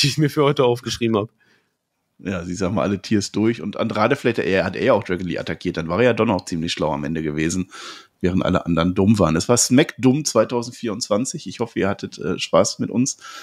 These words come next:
Speaker 2: Und wir waren nicht zu klamaukig. Ich hab ja gehört, wir sollen seriösere Reviews machen. Das bemühen wir uns. Klappt aber auch eigentlich nicht normalerweise.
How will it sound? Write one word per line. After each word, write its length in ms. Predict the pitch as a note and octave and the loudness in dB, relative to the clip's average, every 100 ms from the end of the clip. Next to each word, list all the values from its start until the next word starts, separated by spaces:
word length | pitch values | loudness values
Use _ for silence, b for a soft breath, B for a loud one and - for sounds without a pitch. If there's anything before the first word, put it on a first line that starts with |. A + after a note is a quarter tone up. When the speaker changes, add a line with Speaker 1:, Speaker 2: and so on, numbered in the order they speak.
| B - | B -8
Speaker 2:
Und 60 | |
wir 80 | A2 | -2
waren 140 | G2 G#2 | 0 0
nicht 140 | G#2 | 0
zu 100 | - | -6
klamaukig. 580 | - A#2 G#2 A2+ C#3+ C#3+ | 0 2 2 0 0 -4
Ich 120 | G2+ | -6
hab 80 | G#2 | -2
ja 80 | G2+ | 0
gehört, 220 | E2 F#2 | 2 0
wir 60 | F2+ | 0
sollen 160 | F2 | 0
seriösere 540 | F#2 F#2+ F2 G2+ F#2 F2 | 0 0 2 2 0 -2
Reviews 320 | E2+ F2 F2+ - | -4 -6 -8 -10
machen. 300 | - - G#2 | -12 -12 -12
Das 160 | - - | -14 -4
bemühen 380 | G#2 G2 A2+ | 0 4 6
wir 100 | B2 | 8
uns. 280 | A2 B2 - - | 6 4 0 -2
Klappt 220 | - - | -4 -2
aber 180 | D#2+ D2 | -2 -2
auch 120 | - - - | -2 -6 -6
eigentlich 380 | D#2+ D2 - _ | -6 -6 -10 _
nicht 220 | F#2 - | -8 -8
normalerweise. 600 | D2+ D#2+ C#2 C#2+ D2 E2+ | -8 -4 -4 -2 -2 -4